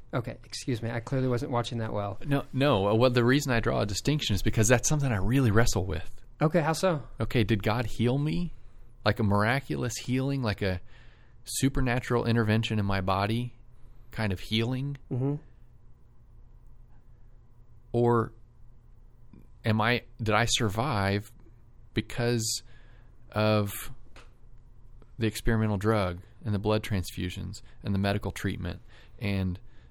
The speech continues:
Speaker 2: the, uh, my, my own immune system? And that, uh, I, that's not an either or.
Speaker 1: Yeah.
Speaker 2: I don't think. I mean, I, God saved my life. I think he used all of those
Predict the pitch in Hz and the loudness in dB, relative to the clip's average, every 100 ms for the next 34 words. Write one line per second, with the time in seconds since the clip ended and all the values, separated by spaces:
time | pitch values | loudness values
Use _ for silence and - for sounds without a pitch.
0 | - 113 101 90 87 87 - - 117 - | -14 -6 -2 0 0 -4 -12 -16 -14 -12
1 | - - - 104 107 - - - - - | -14 -14 -6 -2 -2 -4 -16 -20 -20 -8
2 | 110 101 104 120 123 107 - 95 101 123 | -4 -2 2 2 2 0 -2 0 0 0
3 | - 92 - 85 82 - - - - - | -2 -4 -4 -6 -8 -14 -20 -20 -20 -20
4 | - - - - - - - - - - | -20 -20 -20 -20 -20 -20 -20 -20 -20 -20
5 | - - 120 120 139 - - - - - | -20 -2 2 4 2 -2 -12 -12 -14 -12
6 | - 123 - 135 139 113 120 117 110 - | -8 -8 0 2 4 2 0 0 0 0
7 | 131 98 - - - - 110 117 147 123 | -2 -2 -6 -18 -20 -14 -8 -6 -6 -4
8 | 107 101 90 - 82 82 - - - 110 | -2 -2 -2 -4 -6 -8 -18 -20 -10 -4
9 | 117 113 - - - - - - - - | -2 -2 -4 -14 -16 -20 -20 -20 -20 -10
10 | 107 123 143 - - 131 110 101 98 127 | -2 0 0 0 0 0 0 -2 -2 -2
11 | 101 104 110 120 113 104 123 110 - - | 0 0 0 -2 0 2 2 2 -2 0
12 | 110 127 113 - 113 113 117 101 | 2 2 0 -2 -2 0 0 -2